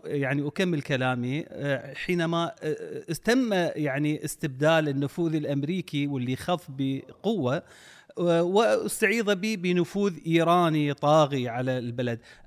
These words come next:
أيضا، آه، كان إيران يمكنها أن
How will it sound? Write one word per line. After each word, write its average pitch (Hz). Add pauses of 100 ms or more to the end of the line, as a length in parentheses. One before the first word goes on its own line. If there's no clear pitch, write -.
أيضا، 196 (180)
آه، 143
كان 175
إيران 160
يمكنها 175
أن 202